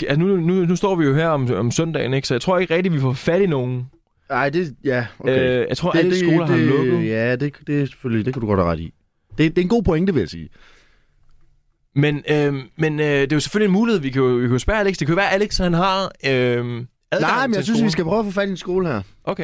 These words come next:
Speaker 1: lad
Speaker 2: Nu
Speaker 1: lad
Speaker 2: prøver jeg
Speaker 1: lad
Speaker 2: lige at ringe til, øh, Tjørring Skole. Ja, de har jo selvfølgelig nok lukket, måske. Hvem ved, det kan være, der er en pedel på besøg.
Speaker 1: Ja, lad os lige prøve. Det kan være, at pedellen, han lige har rundet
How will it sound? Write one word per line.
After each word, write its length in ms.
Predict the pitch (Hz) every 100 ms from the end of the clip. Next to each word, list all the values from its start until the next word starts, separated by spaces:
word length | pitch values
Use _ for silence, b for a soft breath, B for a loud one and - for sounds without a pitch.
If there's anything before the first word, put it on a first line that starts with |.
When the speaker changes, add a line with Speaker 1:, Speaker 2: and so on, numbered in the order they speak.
| 127
Speaker 1:
lad 80 | 120
Speaker 2:
Nu 60 | 175
Speaker 1:
lad 100 | 175
Speaker 2:
prøver 0 |
jeg 80 | 214
Speaker 1:
lad 80 | 202
Speaker 2:
lige 100 | 196
at 60 |
ringe 180 | 185 196
til, 240 | 180 156
øh, 260 | 139 120 113 -
Tjørring 500 | - 160 151 165 151
Skole. 400 | - 107 98 101 - _ _ _ _ _ _ _ _ _ _ _ _ _ -
Ja, 60 |
de 100 | 80
har 100 | 113
jo 60 | 110
selvfølgelig 300 | 90 101 95
nok 80 | 87
lukket, 260 | 87 82 78
måske. 320 | 82 85 71
Hvem 220 | - 247 214
ved, 80 |
det 80 | 180
kan 120 | 170
være, 100 | 185
der 60 | 185
er 40 |
en 60 | 165
pedel 240 | 147 135
på 100 | 107
besøg. 240 | 87 82 80
Speaker 1:
Ja, 140 | 127 110
lad 120 | 151
os 60 |
lige 120 | 170 214
prøve. 280 | 190 180
Det 80 | 175
kan 80 | 165
være, 80 | 196
at 60 | 208
pedellen, 300 | 202 208 196
han 100 | 185
lige 260 | 180 208 202
har 80 | 180
rundet 460 | 147 156 175 180